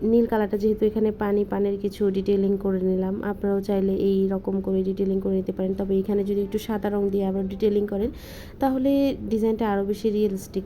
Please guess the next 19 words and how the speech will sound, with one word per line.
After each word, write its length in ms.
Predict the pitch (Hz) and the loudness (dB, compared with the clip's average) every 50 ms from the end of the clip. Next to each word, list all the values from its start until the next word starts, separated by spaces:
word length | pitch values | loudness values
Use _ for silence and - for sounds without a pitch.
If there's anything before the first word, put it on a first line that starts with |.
| - | -8
হবে 360 | - - 196 180 180 185 185 180 | -4 -2 -2 0 0 0 -2 -2
আর 140 | 180 180 180 - | -2 -6 -8 -6
কি। 180 | 185 185 190 190 | -6 -6 -4 -4
তারপরে 340 | 196 196 196 196 214 208 208 | -4 -4 -4 -2 -2 -2 0
আমি 260 | 196 196 202 202 202 | 0 0 0 -2 -2
এখানে 300 | 202 208 226 220 233 247 240 | -2 -4 -4 -4 -4 -4 -2
পদ্ম 300 | 226 214 202 190 196 196 196 | -4 -4 -4 -4 -6 -6 -4
ফুলের 240 | 196 196 196 196 | -2 -2 -2 -2
যে 180 | 190 202 202 196 196 - - - - - - - | 0 -2 -4 -4 -4 -10 -16 -16 -18 -16 -16 -16
শিরাটা, 800 | - - 254 240 233 226 214 202 196 - 196 196 196 196 190 190 - - - - - - - | -6 -2 0 0 2 0 0 -2 -2 -2 -2 -2 0 -2 -2 -4 -6 -10 -14 -14 -16 -6 -4
পদ্ম 240 | 220 202 190 214 202 | -4 -2 -2 -4 -2
ফুলের 200 | 208 202 196 196 | 0 -2 -2 0
পাতার 420 | 202 214 214 214 240 233 214 202 | -2 -4 -2 0 0 0 0 -2
যে 420 | 208 208 208 202 202 202 196 196 | -2 -2 -2 -2 -2 -2 -2 -2
শিরা 380 | 196 - - 233 220 220 214 196 190 - | -4 -4 -4 -2 0 0 0 -2 -2 -2
বলেন, 340 | 190 185 185 185 185 190 196 - - - - - - - - - | -2 0 0 0 -2 -2 -4 -6 -10 -16 -16 -16 -16 -16 -12 -4
ওইগুলো 320 | - 214 214 202 214 214 208 | -2 0 0 2 0 0 0
দিয়ে 200 | 190 208 202 196 | 2 2 2 2
নিয়েছি। 440 | 196 190 190 190 - - - 294 | 4 2 2 0 -2 -2 -2 -2